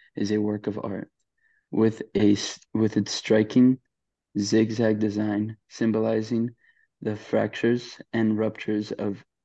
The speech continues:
Jewish German history. Some exhibits are, the museum exhibits cover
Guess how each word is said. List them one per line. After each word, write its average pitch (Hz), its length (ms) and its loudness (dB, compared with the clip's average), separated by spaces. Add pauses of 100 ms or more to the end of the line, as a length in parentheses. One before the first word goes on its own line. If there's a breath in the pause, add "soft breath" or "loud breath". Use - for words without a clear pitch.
(140)
Jewish 110 440 0
German 107 360 -2
history. 101 540 -4 (1040 soft breath)
Some 123 240 6
exhibits 113 720 2 (420)
are, 104 200 0
the 101 220 0
museum 113 360 6
exhibits 113 580 0 (1120)
cover 107 500 2